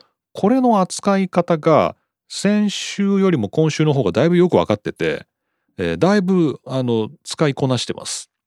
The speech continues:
使いこなしてます。先週、ちょっと正直どう使っていいのかよくわからなかったんですけど、えー、改めて、あのー、この番組でも紹介しましたけど、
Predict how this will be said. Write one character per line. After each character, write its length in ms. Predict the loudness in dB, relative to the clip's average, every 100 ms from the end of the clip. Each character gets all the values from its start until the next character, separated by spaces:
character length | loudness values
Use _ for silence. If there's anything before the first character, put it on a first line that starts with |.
| _ _ -14
使 260 | -6 -2
い 40 | 0
こ 100 | 0
な 100 | 0
し 60 |
て 80 | -4
ま 80 | -10
す。 100 | -4
先 200 | 0 0
週、 340 | 0 -2 -2
ち 20 | -4
ょ 40 | _ _ _ -12 -8
っ 0 |
と 40 |
正 300 | 0 2 2
直 280 | 2 -2 -2
ど 400 | 2 2 4 0
う 80 | -4 _
使 240 | -12 -8 -8
っ 60 | _ 0
て 80 |
い 80 | 2
い 60 | 2
の 60 |
か 80 | 2
よ 80 | 4
く 60 | 4
わ 100 | 4
か 80 |
ら 60 | 2
な 100 | 2
か 60 | 0
っ 100 | -4 _
た 140 | -4 -4
ん 220 | -6 -10
で 120 | -10
す 160 | -10 -10
け 160 | -8
ど、 340 | 0 0 0 -6 -20 -20 _ _ -4
え 180 | 0 0
ー、 300 | 2 2 2
改 120 | 2
め 140 | 0
て、 460 | 2 2 2 0 -6
あ 200 | -12 -10
の 20 |
ー、 640 | -10 -12 -10 -12 -14 -16 -16
こ 140 | -10 -6
の 160 | -2
番 180 | 0 -2
組 140 | -2 -4
で 60 |
も 60 | -4
紹 140 | -4
介 140 | -4 -4
し 80 | -6
ま 120 | -8
し 60 |
た 80 | -10
け 120 | -10
ど、 340 | 0 2 2